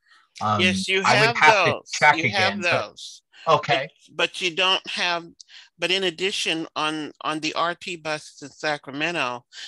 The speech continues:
Speaker 2: they also have, it's a violation of California Penal Code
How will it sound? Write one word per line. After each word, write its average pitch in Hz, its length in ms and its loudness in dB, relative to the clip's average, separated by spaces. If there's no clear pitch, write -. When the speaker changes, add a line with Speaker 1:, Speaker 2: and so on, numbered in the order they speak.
Speaker 2:
they 156 340 0
also 185 600 -2
have, 131 500 -2
it's - 260 -12
a 143 60 -12
violation 135 1000 -4
of 143 200 -4
California 143 760 -4
Penal 160 340 -8
Code 127 480 -10